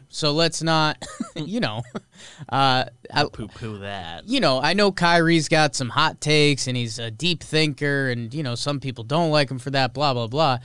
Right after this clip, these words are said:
Speaker 1: Either way, if you're running an organization, it's, you're not writing Kyrie in ink next year. So we'll see what goes on there.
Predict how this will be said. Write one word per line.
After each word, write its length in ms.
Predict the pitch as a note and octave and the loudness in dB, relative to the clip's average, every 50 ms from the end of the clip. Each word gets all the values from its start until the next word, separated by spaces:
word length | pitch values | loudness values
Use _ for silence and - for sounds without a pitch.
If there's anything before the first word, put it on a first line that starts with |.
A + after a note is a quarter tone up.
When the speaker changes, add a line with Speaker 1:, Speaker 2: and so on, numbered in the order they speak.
| - - - - B2+ - _ - | -14 -20 -20 -20 -20 -14 _ 0
Speaker 1:
Either 320 | C4 C#4 B3+ G#3 G#3 G3 | 2 4 6 6 6 6
way, 240 | G3 G#3+ E3+ C#3 B2 | 6 6 6 6 4
if 140 | A#2+ A2 C3+ | 2 0 0
you're 120 | D3+ D#3 | 0 2
running 300 | D3+ D3+ D3+ D3+ D3 C#3+ | 4 4 4 4 2 2
an 80 | C3+ C3+ | 2 0
organization, 800 | C3+ C#3+ C#3 B2+ B2+ B2+ A2+ C3 D3+ D3 C3+ A#2 - - A2 A#2 | 0 0 0 0 -2 -2 0 2 2 2 2 0 -2 -8 -8 -8
it's, 180 | A#2+ G#2+ - | -8 -8 -10
you're 240 | - A#2+ A#2 A#2+ A#2+ | -10 -8 -6 -4 -2
not 240 | B2 C3+ C#3+ C#3 A2 | 0 0 0 0 2
writing 300 | C3+ C3 B2+ A#2 B2 A#2 | 0 0 0 0 -4 -8
Kyrie 540 | - - - C3 C3 B2+ A#2+ B2+ B2+ A#2+ A#2 | -8 -2 0 0 0 0 -2 -2 -2 -2 -4
in 100 | A2+ A2 | -4 -6
ink 340 | - B2+ B2+ C3 B2 - | -6 -4 -4 -4 -6 -8
next 380 | - A#2 A2+ A2+ - - - - | -6 -6 -6 -4 -6 -8 -8 -6
year. 320 | A#2 A#2 A2+ G#2 G2+ G#2+ - - - - _ - | -4 -4 -4 -4 -8 -12 -16 -20 -20 -20 _ -14
So 200 | - - C#3+ D3 | -6 -4 -2 0
we'll 100 | D3+ D3 | 0 0
see 180 | - - F#3+ | 2 2 2
what 160 | F3 E3 D3 | 4 2 2
goes 300 | B2 D3 C#3+ C#3+ C#3 B2 | 2 2 2 2 2 0
on 280 | B2+ C3 C3 C3 B2+ B2+ | 0 0 0 0 0 0
there. 300 | B2+ B2+ B2 B2 A#2+ B2 | -2 -2 -2 -2 -2 -6